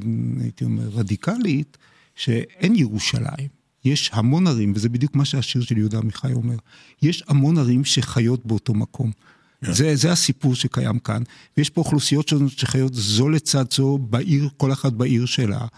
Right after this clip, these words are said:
Speaker 1: ולפעמים בקווי התפר בין אחת לשנייה יש חיכוכים, וזה מדמם,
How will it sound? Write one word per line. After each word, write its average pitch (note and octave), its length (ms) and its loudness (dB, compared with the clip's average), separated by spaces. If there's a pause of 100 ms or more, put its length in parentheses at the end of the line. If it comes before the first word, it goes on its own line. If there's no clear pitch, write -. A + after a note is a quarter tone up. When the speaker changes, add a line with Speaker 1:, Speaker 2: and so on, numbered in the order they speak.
(340)
Speaker 1:
ולפעמים D3 840 2
בקווי C#3+ 500 0
התפר D#3+ 560 0
בין A2+ 180 0
אחת B2 300 -2
לשנייה B2+ 420 0
יש B2+ 280 0
חיכוכים, B2+ 640 0
וזה A2+ 200 0
מדמם, A2+ 640 2